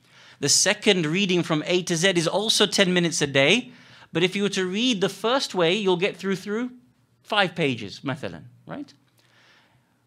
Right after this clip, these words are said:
The second way is to only get through a few verses at a time.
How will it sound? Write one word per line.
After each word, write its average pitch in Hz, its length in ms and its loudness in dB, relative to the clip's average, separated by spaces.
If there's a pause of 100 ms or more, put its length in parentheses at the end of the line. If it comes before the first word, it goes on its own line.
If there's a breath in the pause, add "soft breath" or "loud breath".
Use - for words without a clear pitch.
The 110 120 -6
second 143 720 -2
way 98 280 -6
is - 200 -10
to 123 100 -4
only 135 220 0
get 127 180 -2
through 127 220 -6
a 117 40 -4
few 139 220 -6
verses 120 420 -2
at 95 120 -10
a 92 60 -12
time. 90 280 -12